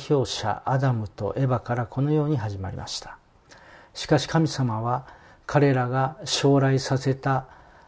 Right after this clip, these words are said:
堕落の結果を反転させる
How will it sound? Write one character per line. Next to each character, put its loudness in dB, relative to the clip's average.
堕 2
落 4
の 2
結 0
果 0
を -2
反 0
転 2
さ -2
せ 0
る -2